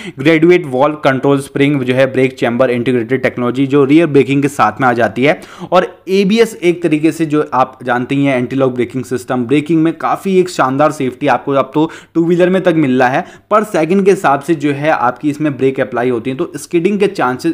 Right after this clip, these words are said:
इसमें बहुत कम रहते हैं। तो एबीएस टेक्नोलॉजी आजकल आपको ये जो है गाड़ियों में देखने को मिली जा रही है,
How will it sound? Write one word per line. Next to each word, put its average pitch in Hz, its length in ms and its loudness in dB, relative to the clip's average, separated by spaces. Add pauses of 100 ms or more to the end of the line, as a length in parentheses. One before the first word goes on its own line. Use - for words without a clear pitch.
इसमें 143 380 -8
बहुत 127 300 -6
कम 131 220 -4
रहते 90 260 -2
हैं। 73 200 -10 (320)
तो 156 200 -10
एबीएस 190 460 2
टेक्नोलॉजी 151 480 2
आजकल 131 380 0
आपको 127 280 -2
ये 127 220 0
जो 120 180 -4
है 123 120 -4
गाड़ियों 113 340 -2
में 117 120 -4
देखने 110 260 -4
को 113 120 -4
मिली 107 280 -2
जा 120 160 2
रही 120 160 0
है, 143 180 2